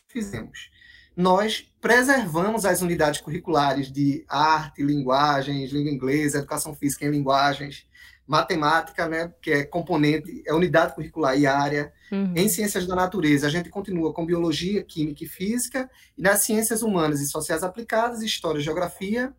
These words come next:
Speaker 1: filosofia e sociologia, com uma nova organização de carga horária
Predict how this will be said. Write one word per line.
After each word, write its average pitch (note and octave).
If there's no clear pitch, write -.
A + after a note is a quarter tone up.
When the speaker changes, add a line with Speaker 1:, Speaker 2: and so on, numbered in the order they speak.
Speaker 1:
filosofia F3+
e F3+
sociologia, F#3+
com B3
uma C4+
nova B3
organização G3+
de C3+
carga A#2+
horária C#3+